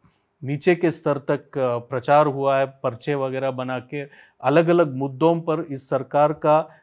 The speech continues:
नीतियों का, अ, अ, पर्दाफाश करते हुए कैसे वो कॉरपोरेट के हित के लिए काम कर रहे हैं,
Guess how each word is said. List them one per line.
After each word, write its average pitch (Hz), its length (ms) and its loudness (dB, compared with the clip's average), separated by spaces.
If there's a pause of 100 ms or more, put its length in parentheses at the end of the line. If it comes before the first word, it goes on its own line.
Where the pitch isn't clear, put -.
(120)
नीतियों 147 500 0
का, - 360 -10 (280)
अ, - 220 -16
अ, 131 580 0 (540)
पर्दाफाश 165 540 6
करते 135 340 -8
हुए 135 280 -6 (360)
कैसे 151 320 2
वो 175 160 4
कॉरपोरेट 165 580 2
के 151 100 0
हित 135 280 -6
के 147 80 -2
लिए 131 140 -4
काम 131 320 -4
कर 131 180 -8
रहे 131 120 -10
हैं, - 120 -18